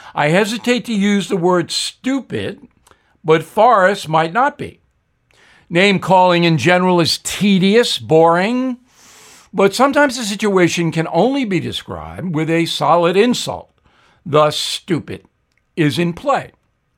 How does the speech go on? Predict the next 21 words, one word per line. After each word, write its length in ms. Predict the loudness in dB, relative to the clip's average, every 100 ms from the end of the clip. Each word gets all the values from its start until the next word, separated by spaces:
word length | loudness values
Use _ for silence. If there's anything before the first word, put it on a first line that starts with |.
| _ _ _ _ -20 _ _ _ _ -2
Watching 420 | -2 2 0 2
President 460 | 2 4 2 2
Biden 340 | 2 2 2 -2
is 160 | 0
now 200 | 2 4
almost 340 | 4 2 0 -2
a 40 |
full-time 600 | -2 -2 0 2 2 2
job 380 | 0 2 2 0
for 120 | -4
me, 360 | -2 -2 -4 -8 _ _ _ _ _ _
but 100 | 2
I 100 | 4
don't 140 | 6 6
want 140 | 4
to 40 | 4
mimic 420 | 2 2 0 0
the 100 | 0
media 500 | 2 2 2 0 0
Trump 400 | -2 0 0 0
haters 760 | -6 -2 0 0 -2 -4 -10